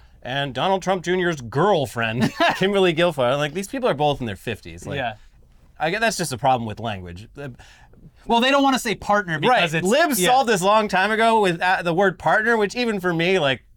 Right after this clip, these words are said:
Speaker 1: I don't
Speaker 2: Whatever.
Speaker 1: know. I'm like,
Speaker 2: Yeah.
Speaker 1: it still feels weird, but, like, they make it a, a, a, just another culture war issue, so they, like, can't say it. So she is, this fifty-something-year-old woman is Don Junior's girlfriend.
Speaker 2: Yeah, I was
Speaker 1: Official
Speaker 2: saying that
Speaker 1: girlfriend.
Speaker 2: if he's not snorting, she's boofing it into him.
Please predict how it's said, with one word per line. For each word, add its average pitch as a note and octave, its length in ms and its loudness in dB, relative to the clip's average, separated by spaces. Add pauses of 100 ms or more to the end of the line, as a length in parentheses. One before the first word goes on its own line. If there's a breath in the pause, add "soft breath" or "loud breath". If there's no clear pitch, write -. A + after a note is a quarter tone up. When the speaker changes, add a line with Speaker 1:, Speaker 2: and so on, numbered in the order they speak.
(380)
Speaker 1:
I - 0 -
don't D3+ 60 -2
Speaker 2:
Whatever. E3+ 240 2
Speaker 1:
know. A#2+ 160 0
I'm C#3+ 120 0
like, C#3+ 140 2 (160)
Speaker 2:
Yeah. F3 60 2
Speaker 1:
it - 100 -4
still F#3+ 300 -2
feels D#3 260 0
weird, C#3 260 0
but, D3 140 0
like, B2+ 220 0 (360 soft breath)
they E3+ 320 2
make D#3+ 220 0
it D3 100 0
a, C#3 240 -2
a, D#3 140 2 (120)
a, - 20 0
just D#3+ 240 -4
another D#3 240 2
culture C#3+ 340 -4
war D#3+ 180 2
issue, E3+ 240 0
so D#3+ 120 -6
they, B2+ 180 0
like, A2+ 320 -6
can't E3+ 260 -6
say G#3+ 180 0
it. G#3+ 120 -4
So D3 200 -2
she A3+ 240 -2
is, G#3 180 0 (180)
this D#3+ 200 -4 (100)
fifty-something-year-old F#3+ 880 0
woman D#3+ 200 0
is A2+ 200 -4
Don D#3 320 0
Junior's D3 340 -4
girlfriend. A#2+ 760 0 (340 soft breath)
Speaker 2:
Yeah, E3+ 200 2
I - 40 4
was A#3+ 140 0
Speaker 1:
Official B3 240 2
Speaker 2:
saying F#3+ 120 4
that D3 40 -4
Speaker 1:
girlfriend. D#3+ 600 2
Speaker 2:
if E3 100 -6
he's F#3+ 180 -6
not A3+ 220 0
snorting, F3+ 440 -2
she's F3+ 280 -8
boofing C#3+ 520 -4
it A2+ 80 -10
into A2+ 260 -12
him. F#2 140 -20